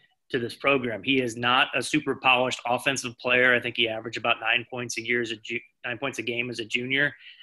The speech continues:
And granted, part of that is they're a really balanced team. They've got, you know, several Division One guys on that team, so they don't rely on one player to score twenty points a game. But he is a relentless rebounder.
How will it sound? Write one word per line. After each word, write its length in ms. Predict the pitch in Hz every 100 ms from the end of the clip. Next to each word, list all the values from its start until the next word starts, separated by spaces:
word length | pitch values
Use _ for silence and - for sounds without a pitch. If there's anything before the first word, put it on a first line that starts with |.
| -
And 140 | 147 139
granted, 260 | 147 139
part 160 | 151 165
of 80 | 151
that 140 | 135
is 80 | 123
they're 160 | 127
a 20 | 120
really 280 | 131 135
balanced 440 | 113 117 120 120 -
team. 300 | 123 123 120
They've 180 | 117 113
got, 220 | 113 117 - _ _ _ _ -
you 80 |
know, 60 | 110
several 400 | - 123 117 117
Division 380 | 113 113 113 113
One 200 | 113 113
guys 320 | 107 107 113
on 120 | 113
that 160 | 113 113
team, 200 | 123 117
so 160 | 120
they 100 | 113
don't 220 | 117 117 113
rely 300 | 107 110 113
on 140 | 107
one 240 | 107 113 107 _ _ _
player 200 | - 117
to 40 | 110
score 220 | - 117
twenty 280 | - 123 117
points 300 | 131 120 120
a 40 |
game. 420 | 104 110 110 117 - - - _ _
But 80 | 120
he 260 | 131 139
is 200 | 131 123
a 160 | 117 107
relentless 640 | 107 117 131 139 143 131
rebounder. 640 | - 123 123 120 117 117